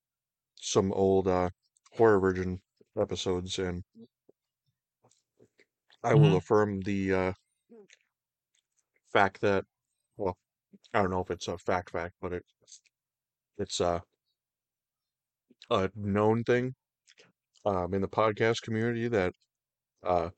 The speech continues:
Speaker 1: A D H D is aggressively common.
Speaker 2: Yeah, which is weird for me because I l-, do not have that. D-, I have no signs of that. I can,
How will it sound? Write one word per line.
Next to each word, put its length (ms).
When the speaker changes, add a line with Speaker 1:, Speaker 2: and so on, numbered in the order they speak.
Speaker 1:
A 80
D 160
H 280
D 200
is 140
aggressively 560
common. 400
Speaker 2:
Yeah, 220
which 260
is 160
weird 300
for 100
me 200
because 220
I 160
l-, 500
do 220
not 220
have 260
that. 240
D-, 340
I 120
have 200
no 260
signs 440
of 120
that. 300
I 160
can, 360